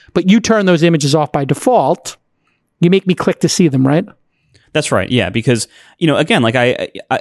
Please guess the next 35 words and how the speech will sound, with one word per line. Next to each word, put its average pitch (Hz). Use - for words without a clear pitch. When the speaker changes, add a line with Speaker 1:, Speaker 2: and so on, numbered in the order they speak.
Speaker 2:
I, 131
I 127
think 131
ad 139
tech 123
really 117
has 104
ruined 113
a, -
nu-, 101
a 104
number 107
of 101
things 107
in 107
other 101
industries, 110
and 107
I 101
try 131
to 117
keep 147
it 120
relatively 127
at 101
bay 117
for 104
podcasting. 104
Now, 110
there 117
is 165
the 123
giant 113
hole 107
that 104